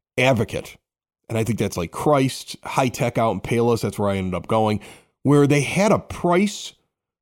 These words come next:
for a C T scan, a cat scan, on their website. Like, it was, like, almost like, like an oil change price, like, forty-nine bucks. And you can go and get this whole scan of your cardiovascular system.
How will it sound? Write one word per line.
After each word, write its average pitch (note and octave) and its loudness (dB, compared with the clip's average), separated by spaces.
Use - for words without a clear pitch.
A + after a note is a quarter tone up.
for C#3 2
a A2+ -2
C - 0
T E3 2
scan, D#2+ -4
a E2 -8
cat A#2+ -2
scan, - -10
on G3+ 2
their G#3 6
website. D#3+ 2
Like, D#3+ 2
it G3 0
was, E3+ 2
like, F3 4
almost F3+ 2
like, D#3 0
like D3 2
an C#3 4
oil C#3 2
change E2+ -6
price, C2 -4
like, - -8
forty-nine F#3+ 4
bucks. - -2
And A#2+ 2
you E3 2
can D#3 2
go D3+ 6
and C#3 2
get A#2 0
this C3 -2
whole F3 2
scan D#3 0
of C3 0
your A2+ -2
cardiovascular A#2+ -2
system. - -12